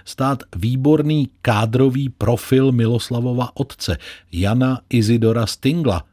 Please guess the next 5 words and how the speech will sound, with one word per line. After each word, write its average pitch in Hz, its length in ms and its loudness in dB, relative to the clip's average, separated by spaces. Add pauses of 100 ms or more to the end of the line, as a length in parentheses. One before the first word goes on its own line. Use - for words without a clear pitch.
(140)
držitele 95 640 0 (100)
řádu 104 440 0
Rudého 101 460 2
praporu 107 460 -2
práce, 120 500 -2